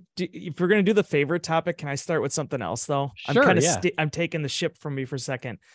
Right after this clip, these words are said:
Speaker 2: That's
Speaker 1: Because
Speaker 2: okay.
Speaker 1: as, as soon as you said favorite, the first guy that popped in my head is Darnell Washington. And the reason why
Speaker 2: Okay.
Speaker 1: I, I, it, it ties in really quickly. Now, this is not a defensive lineman, although shoot, the kid could probably play there with how, with how
Speaker 2: Probably
Speaker 1: big he
Speaker 2: could
Speaker 1: is.
Speaker 2: play there, yeah.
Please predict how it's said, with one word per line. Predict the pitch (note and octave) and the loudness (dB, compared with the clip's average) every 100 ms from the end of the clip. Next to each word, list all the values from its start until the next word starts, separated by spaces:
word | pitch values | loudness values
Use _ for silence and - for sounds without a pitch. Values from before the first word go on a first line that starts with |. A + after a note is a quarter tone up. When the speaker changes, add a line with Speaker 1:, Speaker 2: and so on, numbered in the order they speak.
| - | 2
Speaker 2:
That's | C#3 | 4
Speaker 1:
Because | - D#3+ | 4 4
Speaker 2:
okay. | F#3 A#3+ | 4 4
Speaker 1:
as, | - _ _ | -2 _ _
as | E3 D#3+ | 0 2
soon | G#3 A3 | 2 2
as | F#3 | 2
you | G3 | 0
said | - F#3 C#3 - | 2 0 0 0
favorite, | D#3+ C#3+ C3+ - _ - | 0 2 -2 -4 _ -14
the | C#3 | -6
first | E3+ E3+ - | -2 -2 0
guy | E3 | 0
that | C#3+ C3 | 0 0
popped | D3 C#3+ | 0 0
in | D3 | -2
my | C3 B2 | -4 -2
head | B2+ B2 | -2 -4
is | A2+ | -4
Darnell | B2 A#2+ A2+ | -4 -4 -6
Washington. | G2 G2 - - - - - _ _ _ _ | -6 -8 -8 -14 -14 -14 -16 _ _ _ _
And | - E3 | 0 2
the | D3 | 2
reason | C3+ F#3+ G#3 A3+ | 2 0 2 2
why | E3+ D#3 D3+ | 2 2 2
Speaker 2:
Okay. | B2 - | 0 -2
Speaker 1:
I, | C#3+ | -4
I, | E3+ | -4
it, | E3 E3 F#3 | -2 -4 -4
it | F3 D#3+ | -2 -4
ties | - F3+ G3+ G3+ | 0 2 2 2
in | G3 | 0
really | F3 E3+ | 0 -2
quickly. | F3 - B2 | -2 -6 -6
Now, | B2 | -8
this | B2+ | -8
is | D3 | -4
not | D3 | -2
a | D3+ | -2
defensive | D3 D#3 C#3+ | -4 -6 -4
lineman, | C#3+ D3 D3 | -2 -2 0
although | C#3+ C#3+ | 0 -2
shoot, | - E3+ - | -2 -6 -6
the | |
kid | B2+ - D#3 | -10 -4 -4
could | C#3+ - | -4 -2
probably | C#3 C#3 | -2 -2
play | C3+ D#3+ C#3+ | -4 -2 -2
there | B2 A#2 | -2 -4
with | B2 | -8
how, | A#2+ B3+ | 0 2
with | - | 4
how | G#3 | 4
Speaker 2:
Probably | D#3+ F#3 | 6 4
Speaker 1:
big | D3 | 4
he | C#3 | 4
Speaker 2:
could | |
Speaker 1:
is. | A#2 | 4
Speaker 2:
play | E3+ D#3+ | 6 6
there, | C3 A2+ G#2 | 4 0 -2
yeah. | A#2+ A#2+ G2+ | -2 -4 -4